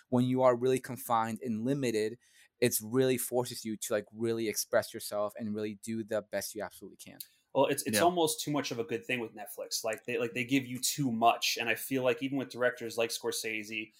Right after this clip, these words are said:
Speaker 2: and, and a lot of other directors that have gone over there, they can't help themselves with their, this abundant of riches that they have. You know what I mean?
Speaker 1: Mm-hmm.
Speaker 2: And I
Speaker 3: If
Speaker 2: feel
Speaker 3: you have
Speaker 2: like
Speaker 3: all these
Speaker 2: with
Speaker 3: toys, why not play with
Speaker 2: A twenty-four,
Speaker 3: them?
Speaker 2: Yeah, yeah, e-,
Speaker 1: Yeah.
Speaker 2: exactly. And, and, it, and it's almost like they go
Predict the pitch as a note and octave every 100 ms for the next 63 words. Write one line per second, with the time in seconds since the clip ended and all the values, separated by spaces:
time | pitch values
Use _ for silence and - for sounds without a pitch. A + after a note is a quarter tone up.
0 | - _ - A#2 A2+ A#2 A2+ G#2+ A2+ A2+
1 | A2 A2+ G#2+ A2 G#2 G#2+ A2 G#2+ B2+ B2+
2 | G#2+ G#2 G#2 - _ _ _ _ _ _
3 | - A#2+ - D#3 D#3+ - C3 - A#2 -
4 | A2 G#2+ G#2 - A2+ A2 G#2+ - - A#2
5 | A#2+ A#2+ - A#2 C3 B2+ C3+ C3+ C3+ A#2
6 | A2+ A#2 B2 A2+ G#2+ A2+ A2+ A#2 G2+ A2
7 | A2 A2 G#2+ G#2 A2 A#2 - _ _ _
8 | - B2 B2+ B2 B2 A#2 A2+ - - B2+
9 | A#2+ C3+ C#3 C3+ B2+ A2+ C3+ E3 B2+ B2
10 | A#2 D3+ B2 A2 F#2+ - _ _ - -
11 | F#3+ B3+ A#3+ D3 C3+ C3+ C3+ C3 F#3+ G3
12 | B2 G#3+ C3+ C#3+ C#3 D3+ D#3 C#3+ D3 -
13 | - E3+ E3 D#3 D#3 C#3 C#3 C#3